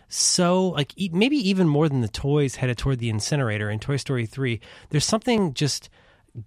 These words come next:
gut-wrenching about the way that she's picking up these memories that she remembers. These are kind of her memories, too. These, these black, these charred memories that she's watching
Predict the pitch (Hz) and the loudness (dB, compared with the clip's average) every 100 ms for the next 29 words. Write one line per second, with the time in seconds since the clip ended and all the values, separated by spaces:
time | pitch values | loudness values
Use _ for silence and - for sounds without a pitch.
0 | _ - 185 143 117 98 123 110 110 123 | _ -2 0 0 -4 -2 -4 -4 -2 -2
1 | - 127 139 135 127 127 - - 185 156 | 0 0 2 0 -2 -4 -4 -4 -2 0
2 | 139 127 - 131 113 139 147 139 101 104 | 0 -2 -2 -4 0 0 0 0 -2 -4
3 | - 127 120 - 233 262 101 87 85 110 | -6 -6 -2 0 0 0 -2 -6 -8 -4
4 | 180 170 143 - - - 156 - - 196 | -2 -2 -6 -8 -10 -4 -2 -4 -6 -2
5 | 220 92 82 95 - 190 170 110 - - | 0 -2 -6 -10 -6 -4 -4 -6 -14 -20
6 | - 147 123 131 113 - 127 147 151 - | -6 -2 0 -2 -4 -4 2 2 2 -2
7 | 107 - - 151 151 156 135 135 127 110 | -4 -2 -2 2 2 2 0 0 0 -2
8 | 123 113 120 113 131 139 - 120 | -4 -4 -4 0 2 2 2 0